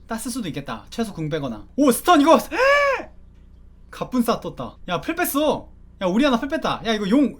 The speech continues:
용 디알엑스 먹었다. 이거 이번 판 심상치 않은데? 근데 이번 판은 진짜 심상치 않아. 일, 이 세트랑 달라, 약간. 아, 이거 중후반 디알엑스도 끌리지 않아요, 조합이. 문제는 그 운영이지, 디알엑스의 역전당하는 그 운영.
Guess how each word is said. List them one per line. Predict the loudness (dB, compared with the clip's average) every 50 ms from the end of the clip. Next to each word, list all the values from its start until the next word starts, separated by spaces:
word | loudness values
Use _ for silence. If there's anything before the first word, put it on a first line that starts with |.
| -6 -2
용 | 0 0 0
디알엑스 | 2 0 0 0 0 0
먹었다. | -2 -2 -2 -4 -6 -10 -10 -12 -8
이거 | -2 -2 0 0
이번 | 0 -2 -2 -2
판 | -2 -2
심상치 | -2 -2 -2 -2 -2 -2 -2 -2
않은데? | -2 -2 -2 -4 -6 -6
근데 | -6 -6 -4
이번 | 0 0 2 2
판은 | 2 2 2 0
진짜 | 2 2 2 2 4 2 2
심상치 | 2 4 4 2 2 2 0 0
않아. | -2 -2 -2
일, | -2 -2
이 | -2
세트랑 | -2 -4 -4 -2 -2 -4 -2
달라, | -4 -4 -4 -4 -4
약간. | -6 -8 -10 -12 -14 -14 -16 -10 -8
아, | -4
이거 | -2 0 -2
중후반 | -2 0 0 2 2 2 2 2 2 2 0 0 -2 -4
디알엑스도 | -2 -2 -2 -2 -2 -4 -4 -4 -4 -4
끌리지 | -4 -4 -2 -2 -2 -2
않아요, | -2 -2 -4 -4 -6 -6
조합이. | -6 -4 -6 -6 -6 -8 -10 -10 -8 -2
문제는 | 2 2 2 4 2 0
그 | -2 -4
운영이지, | -2 0 2 2 2 2 0 -2 -6 -6
디알엑스의 | -4 -4 -4 -4 -6 -8 -6 -4 -4 -4 -4 -4
역전당하는 | -6 -6 -4 -2 -2 0 0 0 -2 -2 -4 -4 -6 -6
그 | -8 -10
운영. | -8 -6 -6 -6 -6 -8